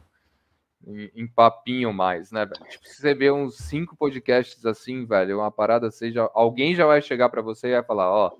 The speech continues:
você não vai po-, você não, não guarda nada na wallet,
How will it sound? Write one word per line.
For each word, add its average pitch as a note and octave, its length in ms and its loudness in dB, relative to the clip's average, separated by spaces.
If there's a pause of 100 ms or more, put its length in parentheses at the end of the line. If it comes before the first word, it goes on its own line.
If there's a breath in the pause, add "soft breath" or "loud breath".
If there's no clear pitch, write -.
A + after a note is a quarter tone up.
(340 soft breath)
você G2+ 140 -12
não A2+ 140 -2
vai B2 100 0
po-, B2 300 -6
você - 160 -16
não, A#2 320 -6 (120)
não A2+ 220 -6 (720)
guarda A2 380 4
nada G#2 260 2
na G2+ 220 0
wallet, D#3+ 640 0